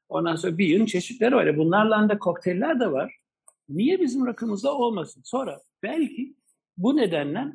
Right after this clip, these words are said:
biz, e, kokteyller hazırlayarak barmenleri, e, ve misafirlerin dikkatini çekersek onlar da barlarında bir rakı artık şişesi koyarlar.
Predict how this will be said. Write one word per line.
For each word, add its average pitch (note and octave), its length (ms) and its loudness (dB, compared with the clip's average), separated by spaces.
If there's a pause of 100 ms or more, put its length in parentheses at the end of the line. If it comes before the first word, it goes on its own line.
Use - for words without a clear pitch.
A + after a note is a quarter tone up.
(400)
biz, A3+ 320 -4
e, G#3 240 -2
kokteyller G#3 520 0
hazırlayarak G#3 680 -4
barmenleri, F#3 720 -4 (280)
e, F3+ 80 -2 (320)
ve F#3 160 0
misafirlerin F3+ 880 -4
dikkatini F#3+ 460 -2
çekersek B3+ 540 -4 (360)
onlar A3 380 4
da G3+ 140 2
barlarında G3 580 2
bir G3+ 100 -2
rakı G3+ 440 -6 (220)
artık D#3+ 300 -6
şişesi - 360 -4
koyarlar. F3+ 680 4